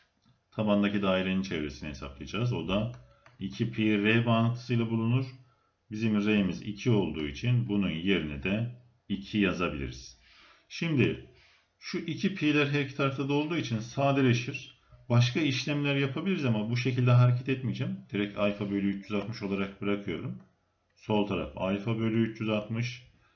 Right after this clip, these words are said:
So-, yine sol taraftaki bu altı sağ tarafın paydasına gelecek. Yani iki bölü altı olacak. İşte burada gördüğümüz şey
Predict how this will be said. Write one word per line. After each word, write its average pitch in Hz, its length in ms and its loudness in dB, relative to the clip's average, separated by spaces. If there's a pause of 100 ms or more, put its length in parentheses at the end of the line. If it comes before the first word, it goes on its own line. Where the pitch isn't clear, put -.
(440)
So-, 110 200 -6
yine 107 160 0
sol 110 260 0
taraftaki 110 400 0
bu 107 140 2
altı 104 300 2
sağ 110 280 0
tarafın 120 520 0
paydasına 92 540 0
gelecek. 67 500 -4
Yani 78 200 -6 (100)
iki 120 240 0
bölü 98 180 0
altı 98 500 0
olacak. 67 400 -6 (420)
İşte 143 300 -2
burada 147 300 4
gördüğümüz 120 600 4
şey 151 400 -6